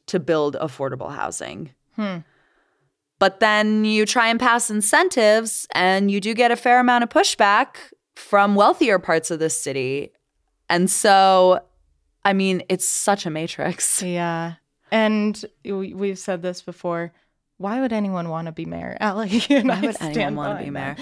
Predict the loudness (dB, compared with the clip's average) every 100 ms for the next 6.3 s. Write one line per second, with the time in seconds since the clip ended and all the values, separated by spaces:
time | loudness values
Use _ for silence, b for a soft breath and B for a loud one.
0 | B B -2 0 2 2 2 0 -2 -6
1 | -6 -2 0 0 -4 b b -8 -4 0
2 | 0 -2 -10 -6 -2 0 0 -2 -2 -2
3 | -2 -4 -8 -8 -8 -8 -6 -4 -6 -10
4 | b b b -2 0 0 -2 -8 -16 _
5 | -20 -20 _ _ -4 -4 0 2 4 2
6 | 0 -2 -6